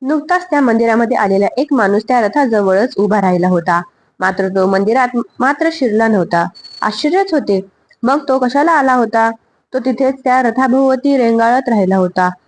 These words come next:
तो त्या धनगराकडे वळला आणि बहुधा त्याने मान हलवली, असे शिवाला वाटले.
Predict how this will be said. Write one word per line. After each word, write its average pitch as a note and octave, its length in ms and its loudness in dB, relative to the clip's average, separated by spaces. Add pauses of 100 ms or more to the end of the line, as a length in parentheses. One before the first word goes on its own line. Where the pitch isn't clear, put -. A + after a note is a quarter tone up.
(160)
तो G#3 60 0
त्या G#3 180 0
धनगराकडे G#3 640 0
वळला A#3 440 2
आणि B3+ 180 2
बहुधा B3 320 2
त्याने C4 360 0
मान A3 420 2
हलवली, F#3 480 0 (300)
असे A#3+ 200 -2
शिवाला F#3+ 320 0
वाटले. F#3 420 -2